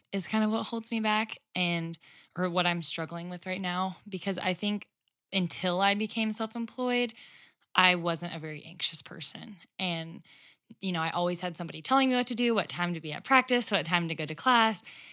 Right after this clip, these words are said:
And now that I have to make all those decisions for myself, I've really, I've really become aware of, like, how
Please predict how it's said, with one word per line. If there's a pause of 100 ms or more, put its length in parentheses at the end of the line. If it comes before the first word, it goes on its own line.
(140)
And
now
that
I
have
to
make
all
those
decisions
for
myself, (180)
I've
really, (480)
I've
really
become
aware
of,
like,
how